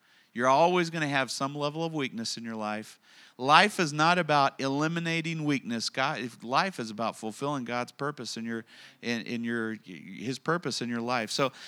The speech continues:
let's, let's just quickly go through what we did, uh, what we spoke about last Sunday in Exodus one, talking about Moses, the man Moses, the hero Moses, all right?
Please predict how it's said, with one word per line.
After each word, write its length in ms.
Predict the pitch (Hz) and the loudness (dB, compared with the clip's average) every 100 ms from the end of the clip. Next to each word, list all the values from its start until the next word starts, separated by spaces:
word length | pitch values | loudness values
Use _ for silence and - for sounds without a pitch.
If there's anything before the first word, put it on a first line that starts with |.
| - - | -18 2
let's, 320 | 233 - 180 | 2 2 0
let's 220 | 175 196 | 0 2
just 340 | 190 156 - | 2 0 -6
quickly 720 | - - - 269 269 - 190 160 | -18 -10 -2 2 2 2 0 2
go 220 | 156 160 | 2 0
through 220 | - 160 | 0 0
what 140 | 156 - | 0 0
we 120 | 139 | -2
did, 280 | 139 135 131 - | 2 0 0 -6
uh, 200 | 123 120 | -2 0
what 180 | 113 131 | 0 -2
we 80 | 135 | -2
spoke 320 | - 139 131 | 0 -2 -2
about 280 | 127 120 82 | 0 0 0
last 460 | 123 123 127 - - - - _ | 0 0 -2 -6 -12 -20 -20 _
Sunday 480 | - 170 156 143 135 | 0 2 4 4 2
in 120 | 123 | 2
Exodus 540 | 143 175 - 202 202 - | 0 0 0 0 -2 -2
one, 380 | 139 127 123 - - _ _ | 0 0 -2 -8 -20 _ _
talking 400 | - 151 151 156 | -2 0 0 0
about 280 | 143 139 139 | 2 4 2
Moses, 480 | 135 131 117 104 95 | 2 0 0 -6 -6
the 100 | 113 | -4
man 420 | 113 127 143 143 | 0 2 2 2
Moses, 560 | 139 139 120 104 - - | 4 4 2 -4 -6 -6
the 180 | 107 | -6
hero 640 | 95 - 151 170 156 147 139 | -6 -4 -2 2 4 4 4
Moses, 500 | 135 127 120 107 101 | 2 0 0 -2 0
all 80 | 110 | 2
right? 280 | 120 127 | 2 2